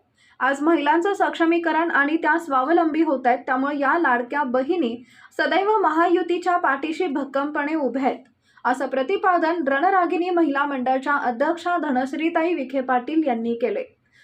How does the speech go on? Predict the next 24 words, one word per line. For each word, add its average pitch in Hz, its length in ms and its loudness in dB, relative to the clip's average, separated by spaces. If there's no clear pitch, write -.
महायुती 359 640 2
आणि 381 200 2
मित्र 320 300 0
पक्षाचे 339 460 2
अधिकृत 311 520 0
उमेदवार 269 500 -2
तथा 262 520 -2
अहिल्यानगरचे 339 920 2
पालकमंत्री 302 720 -2
नामदार 277 460 0
राधाकृष्ण 311 640 0
विखे 330 360 0
पाटील 277 440 -2
यांच्या 247 280 0
प्रचारार्थ 254 640 0
आयोजित 285 480 0
दाड 269 300 0
बुद्रुक 349 420 -2
येथील 311 280 -4
प्रचार 277 400 -2
सभेत 285 420 -2
महिलांशी 285 560 -2
संवाद 269 400 0
साधताना 247 600 -2